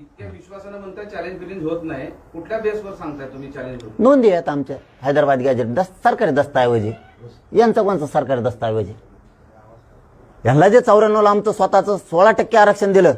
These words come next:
Speaker 2: आणि आमच्या लेकरा बाळाचं उभं आयुष्याचं वाटोळं झालं, ती जे आर कसं करायला आणि ते वाटप कसं काय केलं, ती जे आर रद्द करायचं आणि पन्नास टक्क्याच्या वर गेल्याला दोन टक्के कसं काय दिलं? तुम्हाला कायदा कळतो ना, आम्हाला कळत नाही काय?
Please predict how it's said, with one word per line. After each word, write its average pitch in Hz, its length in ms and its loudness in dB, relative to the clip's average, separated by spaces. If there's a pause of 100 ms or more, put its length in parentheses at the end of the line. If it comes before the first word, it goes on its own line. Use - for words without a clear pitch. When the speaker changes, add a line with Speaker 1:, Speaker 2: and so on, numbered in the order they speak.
(300)
Speaker 2:
आणि 127 120 -4
आमच्या 185 220 2
लेकरा 196 260 6
बाळाचं 185 280 2
उभं 175 140 2
आयुष्याचं 202 380 2
वाटोळं 190 260 4
झालं, 127 200 4 (380)
ती 156 80 -4
जे 175 80 4
आर 202 140 6
कसं - 220 -2
करायला 214 360 6 (1800)
आणि 147 180 2
ते 208 40 6
वाटप 208 360 4
कसं - 160 2
काय 262 120 6
केलं, 190 240 4 (1400)
ती 175 120 6
जे 202 120 6
आर 208 120 6
रद्द 214 200 4
करायचं 214 280 4
आणि 185 140 0
पन्नास 240 280 2
टक्क्याच्या 240 300 6
वर 254 100 8
गेल्याला 254 220 6
दोन 254 240 4
टक्के 294 220 2
कसं 285 160 2
काय 220 100 4
दिलं? 165 160 0 (1400)
तुम्हाला 208 220 4
कायदा 240 260 4
कळतो 240 300 2
ना, 233 80 0
आम्हाला 226 200 0
कळत 262 240 4
नाही 214 160 0
काय? - 140 -4